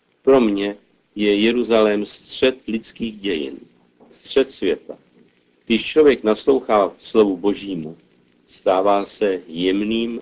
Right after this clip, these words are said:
aktivním subjektem. Dokáže se chopit velkých projektů. V Jeruzalémě se tento zázrak stal skutečností.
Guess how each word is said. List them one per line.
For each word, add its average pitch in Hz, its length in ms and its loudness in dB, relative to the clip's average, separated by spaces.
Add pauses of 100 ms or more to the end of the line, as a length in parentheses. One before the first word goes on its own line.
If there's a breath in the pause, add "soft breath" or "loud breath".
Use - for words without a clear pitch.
(100)
aktivním 101 640 -4
subjektem. - 800 -8 (580 soft breath)
Dokáže 127 540 2
se 113 280 -4
chopit - 580 -6
velkých 104 500 0
projektů. - 600 -4 (600)
V 82 40 -4
Jeruzalémě 107 720 -2 (340)
se - 200 -6
tento 90 560 -6
zázrak 92 560 -2 (280)
stal 92 440 -4
skutečností. - 960 -12